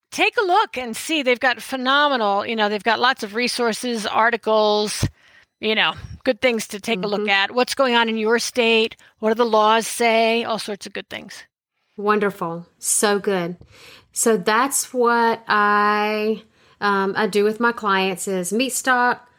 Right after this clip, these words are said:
Speaker 2: raw milk. Um, and so that's gonna be good information for me to sh-, just share this podcast with people. Um, is there anything else for just a brand new beginner, somebody just kinda starting out that's not working with a gaps practitioner, doesn't know what to do?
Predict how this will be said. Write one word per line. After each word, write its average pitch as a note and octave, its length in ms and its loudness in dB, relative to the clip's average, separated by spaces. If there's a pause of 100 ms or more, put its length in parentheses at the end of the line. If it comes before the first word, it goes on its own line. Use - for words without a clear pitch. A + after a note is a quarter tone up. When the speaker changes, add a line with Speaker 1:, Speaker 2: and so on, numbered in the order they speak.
(200)
Speaker 2:
raw A#3 240 4
milk. A3+ 680 0 (240)
Um, F#3+ 480 0
and G3 120 -4
so F#3+ 100 0
that's A3 240 -2
gonna A3 160 0
be G#3+ 100 0
good G#3+ 180 0
information G3 500 -2
for F#3+ 160 -6
me F#3 240 -2
to F#3+ 280 -2
sh-, - 220 0
just G#3+ 180 2
share G#3+ 220 2
this G#3 160 0
podcast G3 580 -2
with F#3+ 160 -8
people. F3+ 480 -6 (640)
Um, G#3+ 460 2
is B3 120 -2
there C4 180 2
anything F4+ 420 2
else C#4 240 2
for A#3 120 -2
just G#3+ 360 -4 (420)
a G#3+ 80 0
brand A#3+ 420 2
new B3+ 180 0
beginner, G#3+ 600 0
somebody A3+ 360 0
just G#3 180 -4
kinda G#3+ 200 0
starting G#3+ 340 0
out G3+ 100 0
that's G3 180 -4
not A3 320 0
working G#3 360 2
with G3+ 100 -6
a G3 60 0
gaps G3 280 -2
practitioner, F#3 600 -6
doesn't G#3+ 280 0
know A3 160 2
what G3+ 200 -4
to G#3 100 -4
do? F#3 480 -2